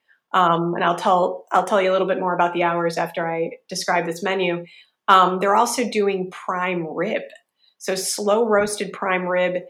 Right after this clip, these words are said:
that comes with Yorkshire pudding, um, a horseradish smoked sour cream, and baked potato or steak fries. Um, and I guess this week, uh, they also have a burger, um, a, a, what they call a,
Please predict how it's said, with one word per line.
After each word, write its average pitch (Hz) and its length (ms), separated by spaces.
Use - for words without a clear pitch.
that 180 180
comes 190 460
with 180 240
Yorkshire 190 580
pudding, 175 640
um, 170 200
a 175 100
horseradish 190 640
smoked 175 320
sour 175 540
cream, 180 520
and 180 180
baked 185 200
potato 175 360
or 170 140
steak 175 380
fries. 165 500
Um, 170 540
and 196 120
I 185 60
guess 214 300
this 220 260
week, 202 380
uh, 175 360
they 196 80
also 208 220
have 233 100
a 220 60
burger, 180 560
um, 170 480
a, 175 120
a, 185 100
what 196 140
they 180 160
call 175 460
a, 170 220